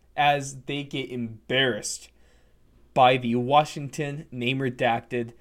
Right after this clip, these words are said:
They lose this game twenty-five to twenty-three, and it was never close. The Cowboys were doomed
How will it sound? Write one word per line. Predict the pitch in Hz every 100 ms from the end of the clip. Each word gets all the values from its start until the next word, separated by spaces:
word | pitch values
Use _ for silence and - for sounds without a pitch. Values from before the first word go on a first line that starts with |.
| _
They | 151 151
lose | 143 135 135
this | 135
game | - 123 120
twenty-five | - - 170 170 180 170 - - 135 135 -
to | 120 -
twenty-three, | - _ 156 151 - 156 147 - 123 123 120 - - _
and | 135 131
it | 127
was | 120 117 117
never | 131 139 135 131
close. | - - 123 127 117 - - - - -
The | 135
Cowboys | 151 160 165 175 151 131
were | 123
doomed | 117 - 139 151 147